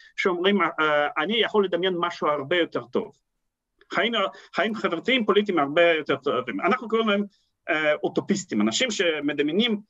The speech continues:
לעצמם, אה, עולם אוטופי,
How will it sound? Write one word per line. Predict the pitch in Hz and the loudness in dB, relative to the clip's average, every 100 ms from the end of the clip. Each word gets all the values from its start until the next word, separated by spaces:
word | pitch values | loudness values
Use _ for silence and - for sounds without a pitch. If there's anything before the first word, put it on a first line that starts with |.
| _ _ | _ _
לעצמם, | - - - 185 202 170 _ _ _ _ - | -6 -6 -2 -2 -2 -6 _ _ _ _ 0
אה, | 139 135 123 123 127 - | 2 4 2 -2 -4 -2
עולם | 143 160 175 139 _ _ _ _ _ 147 | 2 2 0 -6 _ _ _ _ _ -8
אוטופי, | 139 285 170 | -2 -2 0